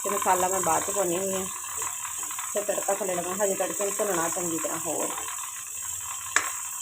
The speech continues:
ਦੇਗੀ ਮਿਰਚ ਨੂੰ ਘੱਟ ਲੱਗਣ ਡਿਆ ਕਲਰ ਇਹਦੇ,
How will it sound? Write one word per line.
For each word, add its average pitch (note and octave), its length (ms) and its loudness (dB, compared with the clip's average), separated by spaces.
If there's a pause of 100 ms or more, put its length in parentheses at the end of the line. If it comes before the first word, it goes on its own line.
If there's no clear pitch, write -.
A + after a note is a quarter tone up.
(3250)
ਦੇਗੀ F#3 240 0
ਮਿਰਚ F3+ 320 2
ਨੂੰ F#3+ 160 -2 (120)
ਘੱਟ G3 180 2
ਲੱਗਣ E3+ 260 0
ਡਿਆ F#3 100 2
ਕਲਰ F#3 240 0
ਇਹਦੇ, G3+ 200 2